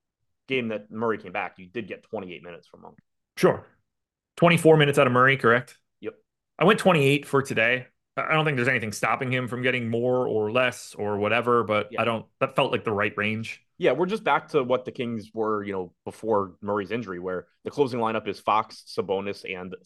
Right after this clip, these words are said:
Speaker 1: three guys out of Huerter, Murray, Barnes, Monk.
Speaker 2: Yep.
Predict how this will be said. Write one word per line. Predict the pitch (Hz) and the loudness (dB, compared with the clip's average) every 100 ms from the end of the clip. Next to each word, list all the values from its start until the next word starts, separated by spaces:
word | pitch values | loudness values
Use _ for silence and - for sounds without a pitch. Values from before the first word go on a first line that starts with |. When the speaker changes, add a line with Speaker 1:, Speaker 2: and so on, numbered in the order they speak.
| _ - | _ -16
Speaker 1:
three | 101 107 101 | -10 -8 -4
guys | 98 92 87 | -2 -2 -4
out | 90 90 | -8 -10
of | 85 - | -8 -4
Huerter, | 98 92 | -4 -4
Murray, | 90 90 87 | -6 -8 -10
Barnes, | 82 87 85 85 | -10 -10 -12 -16
Monk. | 87 _ _ _ _ _ - | -20 _ _ _ _ _ -10
Speaker 2:
Yep. | 160 | -10